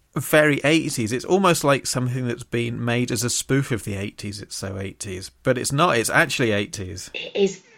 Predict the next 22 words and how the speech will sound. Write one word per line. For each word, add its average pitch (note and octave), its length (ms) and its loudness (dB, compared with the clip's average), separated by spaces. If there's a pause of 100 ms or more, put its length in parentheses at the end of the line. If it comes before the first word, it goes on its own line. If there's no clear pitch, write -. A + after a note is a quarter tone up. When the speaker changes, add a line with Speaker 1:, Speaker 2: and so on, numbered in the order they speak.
(120)
Speaker 2:
the G3+ 160 0
most F#3+ 720 4
eighties. C#3 840 -8
Speaker 1:
Shall E3+ 140 0
we D#3 120 2
launch C3+ 360 0
into C3 160 -4
the B2+ 100 0
episode B2+ 400 -2
itself? B2 640 -4 (160)
Speaker 2:
Let's. - 720 -6
So D#3+ 420 2 (140)
episode G#3 520 2
one F3+ 280 2
was E3+ 120 -10
called D#3 440 -6
Turtle F#3+ 340 0
Tracks. - 520 -14 (240)
Speaker 1:
Turtle F#3+ 280 4
Tracks. - 600 0 (240)
Speaker 2:
Yeah, G3 200 4 (300)
<laughs> - 160 4